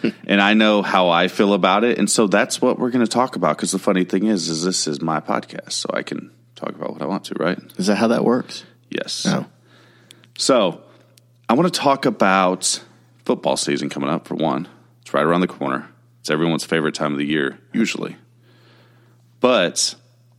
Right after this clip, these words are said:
Speaker 1: we're kind of in a, it, me, myself, for example, I'm not looking forward to football season because of some of the things that occurred last year. People not standing for the national anthem.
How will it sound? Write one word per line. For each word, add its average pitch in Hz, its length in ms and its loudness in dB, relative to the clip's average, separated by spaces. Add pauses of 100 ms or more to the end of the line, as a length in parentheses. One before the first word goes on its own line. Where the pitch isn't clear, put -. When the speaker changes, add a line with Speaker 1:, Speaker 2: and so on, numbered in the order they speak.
(200)
Speaker 1:
we're 110 580 4
kind 147 280 0
of 131 100 0
in 120 100 4
a, 95 300 2 (260)
it, 113 160 2
me, 123 300 4
myself, 90 540 2
for 80 160 0
example, 76 540 -2 (520)
I'm 127 180 2
not 120 600 2
looking 110 440 4
forward 104 260 4
to 98 60 2
football 101 320 2
season 104 300 2
because 98 260 2
of 90 60 0
some 98 180 2
of 95 60 4
the 90 80 2
things 87 240 0
that 85 80 2
occurred 90 540 0 (320)
last 78 400 0
year. 85 240 2 (580)
People 92 240 2
not 80 320 2
standing 85 480 0
for 82 160 -4
the 78 400 2 (560)
national 82 460 0
anthem. 80 420 -2